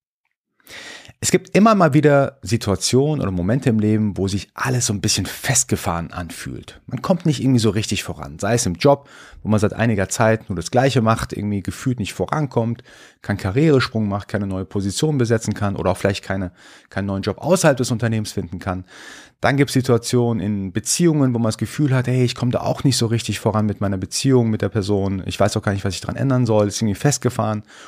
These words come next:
Oder auch im Sport, man trainiert viel oder man möchte viel trainieren, aber man erzielt nicht die Ergebnisse, die man haben möchte. Es gibt immer mal wieder Situationen und Herausforderungen im Leben, wo man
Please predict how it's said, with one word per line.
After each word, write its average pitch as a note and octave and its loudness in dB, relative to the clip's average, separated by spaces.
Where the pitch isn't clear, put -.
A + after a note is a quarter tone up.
Oder D#3 6
auch C3 2
im A#2 2
Sport, D#3 2
man A#2 -2
trainiert D#3 2
viel C#3 0
oder G#2+ 2
man G#2+ 0
möchte D#3+ 2
viel D3 0
trainieren, B2 -2
aber G#2 -4
man G#2 -4
erzielt B2+ -4
nicht B2 -6
die - -4
Ergebnisse, B2+ -2
die A#2+ -4
man A2 -4
haben A2 -6
möchte. G2 -10
Es - -20
gibt - -8
immer F#3+ 4
mal C3+ 4
wieder B2+ 4
Situationen C3 0
und F#2 -6
Herausforderungen A2 -2
im G#2 -2
Leben, G#2+ 2
wo G#2+ 0
man A#2 -2